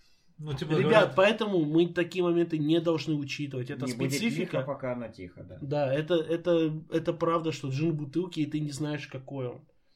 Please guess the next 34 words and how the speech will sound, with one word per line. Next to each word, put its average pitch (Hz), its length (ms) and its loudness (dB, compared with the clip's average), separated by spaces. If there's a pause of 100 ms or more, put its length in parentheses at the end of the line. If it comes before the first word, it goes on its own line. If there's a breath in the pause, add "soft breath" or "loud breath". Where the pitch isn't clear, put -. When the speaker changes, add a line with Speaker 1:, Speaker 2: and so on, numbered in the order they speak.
(140)
Speaker 2:
Но, 160 80 2
скорее 185 380 8
всего, 175 200 4
он 156 120 4
плохой. 135 580 -4 (640 loud breath)
Speaker 3:
Ну, 117 120 -10
Speaker 1:
Это 131 200 -2
Speaker 3:
то 147 80 -4
Speaker 2:
Именно 262 280 12
Speaker 3:
есть 247 160 12
Speaker 2:
учитывая 233 540 4
вот 175 220 2
наши 185 340 2
с - 140 -10
вами 165 240 2
реалии, 160 560 0
это 165 300 -4
невозможно, 151 1000 -2
в 131 100 -16
принципе. 123 640 -14
Speaker 3:
Мгм. 90 380 -14 (260)
Speaker 2:
И 160 80 -4
если 190 400 -2
это 175 180 -2
будет 165 320 -2
введено, 147 540 -4
то 185 120 -8
я 156 100 -4
просто 170 300 -6
собирал 151 440 -4
манатки 151 460 -6
и - 20 -4
уезжаю 143 400 -2
куда-нибудь. 127 680 -12